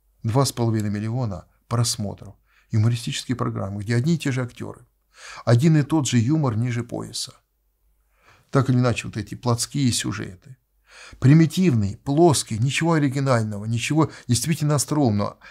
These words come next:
Одни и те же актёры и одни и те же шутки. Неужели не надоедает? Неужели н-, не наскучивает? Неужели находится время у людей, э, при напряжённом ритме современной жизни, находится время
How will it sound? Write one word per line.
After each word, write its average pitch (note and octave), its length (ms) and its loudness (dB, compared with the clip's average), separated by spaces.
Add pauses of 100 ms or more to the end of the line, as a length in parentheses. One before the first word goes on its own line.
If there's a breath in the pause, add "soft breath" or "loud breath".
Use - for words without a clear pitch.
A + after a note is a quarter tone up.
Одни D3+ 320 4
и D3+ 40 4
те D3 160 0
же C#3 100 0
актёры F3 400 -2
и - 80 -8
одни C3+ 340 0
и D3+ 40 -4
те D3 120 -4
же C#3+ 120 -4
шутки. - 480 -12 (400)
Неужели A#2 500 -6
не C#3 80 -10
надоедает? A#2+ 720 -10 (840)
Неужели C3+ 340 4
н-, D#3 300 -2
не C#3+ 100 0
наскучивает? - 720 -8 (680 loud breath)
Неужели C#3+ 340 6
находится D3 580 2
время C3+ 480 4
у A2+ 80 2
людей, A#2+ 580 0 (360 loud breath)
э, A2 200 0
при A#2 500 2
напряжённом B2 720 2
ритме D3 320 0
современной C3 540 2
жизни, B2+ 260 -2
находится A2+ 560 -2
время B2 420 -2